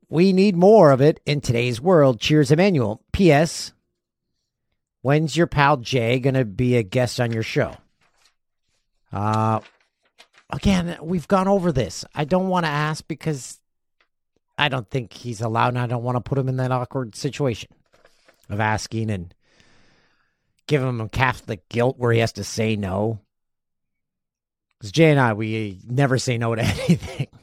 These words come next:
That's why we appear on podcasts where the ongoing joke I have with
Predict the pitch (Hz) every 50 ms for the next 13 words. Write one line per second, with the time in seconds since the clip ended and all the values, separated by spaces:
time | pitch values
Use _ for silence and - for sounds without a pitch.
0 | _ _ _ - - 165 160 143 - 160 160 139 117 - - 127 135 131 127 117
1 | - - 117 117 127 - - 117 98 101 - - 117 101 92 - _ _ _ _
2 | _ _ - - _ _ _ _ _ _ _ _ _ _ _ _ _ _ _ _
3 | _ _ _ _ _ _ _ _ _ _ - 165 185 202 190 165 170 165 151 131
4 | 117 156 156 139 - 147 127 117 113 127 123 113 101 107 110 107 104 -